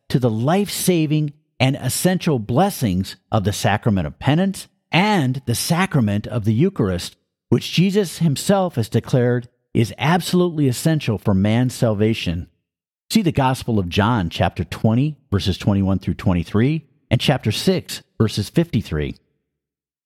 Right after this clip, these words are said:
Believe. Reflect upon Jesus' infallible truth,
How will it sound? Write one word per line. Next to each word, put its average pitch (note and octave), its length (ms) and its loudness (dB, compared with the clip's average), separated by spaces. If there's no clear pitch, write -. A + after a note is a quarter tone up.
Believe. G2 520 0
Reflect F3 360 2
upon C#3+ 280 2
Jesus' E3+ 680 0
infallible D#3+ 720 0
truth, A#2+ 480 -2